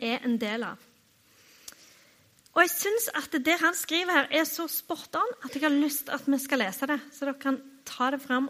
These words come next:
og følge med mens jeg leser. Der står det, Godt nyttår! Klima, flyktninger,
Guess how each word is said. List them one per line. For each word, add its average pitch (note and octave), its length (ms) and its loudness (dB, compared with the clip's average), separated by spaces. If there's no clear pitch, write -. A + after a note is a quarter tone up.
og B3+ 80 -6
følge G#3+ 400 -2
med A#3+ 220 2
mens A#3+ 200 -2
jeg A#3 120 0
leser. G3+ 320 -8
Der E4+ 160 8
står C4 320 4
det, G#3+ 120 4
Godt - 280 2
nyttår! C#4+ 480 0
Klima, G4+ 520 6
flyktninger, E4+ 840 2